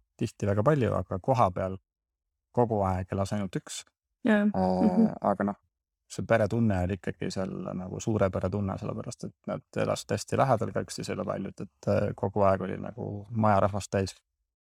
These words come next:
Speaker 2: Mhm. Jah. Aga kuidas üldse su igapäev seal välja nägi? Kui oligi, pere oli seal lähedal ja käidi külas ja kuidas sul koolipäevad välja nägid ja, ja kas sul oli mingeid hobisid ja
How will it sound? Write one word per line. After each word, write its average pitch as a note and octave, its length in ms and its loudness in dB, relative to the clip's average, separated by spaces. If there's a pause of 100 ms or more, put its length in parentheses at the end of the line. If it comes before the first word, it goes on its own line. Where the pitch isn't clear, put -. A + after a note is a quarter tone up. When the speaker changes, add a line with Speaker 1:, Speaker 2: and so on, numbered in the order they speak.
(100)
Speaker 2:
Mhm. G3 380 2 (440)
Jah. G3+ 120 2 (300)
Aga - 140 -2
kuidas C#4 300 2
üldse A3 320 0
su F#3+ 200 -4
igapäev F#3 440 0
seal F#3 200 -6
välja F#3 220 0
nägi? F3+ 280 -4 (500)
Kui F#3 200 -2
oligi, F#3 360 -2 (420)
pere F#3+ 320 2
oli F#3 180 -2
seal F#3 200 -6
lähedal G3 520 0
ja F#3+ 180 -2
käidi F#3 320 -6
külas F#3 420 0
ja F3+ 200 -2
kuidas G3+ 280 -6
sul F3+ 180 -4 (240)
koolipäevad A3 680 2
välja G3+ 220 2
nägid G3 360 -4
ja, F3 80 -2 (220)
ja F#3+ 320 -6
kas - 140 -14
sul F3+ 100 -6
oli F3 100 -4
mingeid F3 240 -8
hobisid A3 540 0
ja F3+ 160 -4